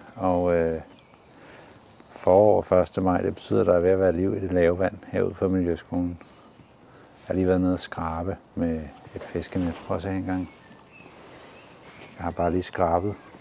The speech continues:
havbunden et ganske kort øjeblik med det net, der ligger på min fod her. Øhm, og fået en masse forskellige liv med op. Der er en særlig ting, jeg gerne vil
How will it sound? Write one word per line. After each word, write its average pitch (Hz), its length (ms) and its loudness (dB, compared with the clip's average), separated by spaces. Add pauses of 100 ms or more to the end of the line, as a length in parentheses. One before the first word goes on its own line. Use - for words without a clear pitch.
(640)
havbunden - 500 -4
et - 120 -12
ganske 95 360 -2
kort 92 280 2
øjeblik 90 420 0
med 95 100 -2
det 92 120 -2
net, 92 160 0 (100)
der 95 60 -4
ligger 92 260 0
på 90 100 -10
min 87 200 -2
fod 98 260 -2
her. 95 180 -8 (1080)
Øhm, 78 480 0 (460)
og 92 80 -6
fået 101 140 4
en 92 80 2
masse 131 420 2
forskellige 131 400 2
liv 139 200 2
med 143 120 2
op. 139 180 2 (1120)
Der - 80 -2
er - 100 -6
en 135 300 0
særlig 104 440 2
ting, 107 240 -4
jeg 107 80 -2
gerne 101 240 2
vil 110 140 -2